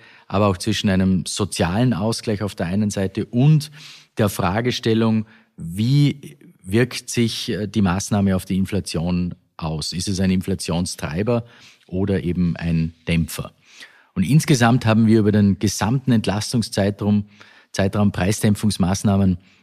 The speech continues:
äh, in der Höhe von circa fünf Milliarden gesetzt. Das wird in der Diskussion auch oft vergessen. Also Energieabgabensenkung, Stromkostenbremse, auch die Netzentgelte, die wir, ähm, sehr stark reduziert haben.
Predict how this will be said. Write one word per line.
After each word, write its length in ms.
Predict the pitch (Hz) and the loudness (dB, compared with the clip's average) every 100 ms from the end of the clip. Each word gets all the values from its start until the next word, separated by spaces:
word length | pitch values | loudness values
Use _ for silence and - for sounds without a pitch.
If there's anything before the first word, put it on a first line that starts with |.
| _ | _
äh, 200 | 95 95 | -4 -2
in 80 | 95 | 0
der 120 | 98 | 0
Höhe 200 | 87 104 | 2 2
von 180 | 95 92 | 2 0
circa 240 | - 107 98 | 0 -2 -2
fünf 360 | - 127 131 | 2 2 4
Milliarden 680 | 120 98 82 104 135 131 123 - | 2 2 2 -2 -2 -4 -6 -6
gesetzt. 500 | 110 - 117 - - | -4 -2 -4 -4 -6
Das 120 | 87 | -4
wird 160 | 92 98 | -2 0
in 80 | |
der 80 | 95 | 0
Diskussion 600 | 90 92 - 87 85 92 - - - - | 0 -4 -4 -4 0 -2 -4 -18 -20 -6
auch 180 | 92 101 | -4 -2
oft 220 | 92 - | -4 -4
vergessen. 520 | 90 110 - - 113 | -2 0 -2 -2 0
Also 160 | 87 85 | 0 0
Energieabgabensenkung, 1300 | 87 90 135 92 - 98 98 92 92 92 - 90 | 0 0 0 0 -2 0 0 0 0 -2 0 -2
Stromkostenbremse, 1040 | 87 107 113 98 - 95 78 87 85 90 85 | 0 -2 0 -2 -2 -4 -2 -4 -4 -6 -8
auch 80 | |
die 120 | - 92 | -2 0
Netzentgelte, 760 | 113 - 113 101 107 98 104 | 0 0 -2 0 0 0 -2
die 160 | 90 87 | -2 0
wir, 200 | 85 85 _ - _ _ - | 0 -4 _ -20 _ _ -8
ähm, 320 | 87 82 82 | -2 0 0
sehr 220 | 76 95 87 | -2 -4 -4
stark 320 | - 82 - | -2 -4 -4
reduziert 460 | 80 78 76 - | -6 -6 -10 -10
haben. 220 | 78 82 | -14 -14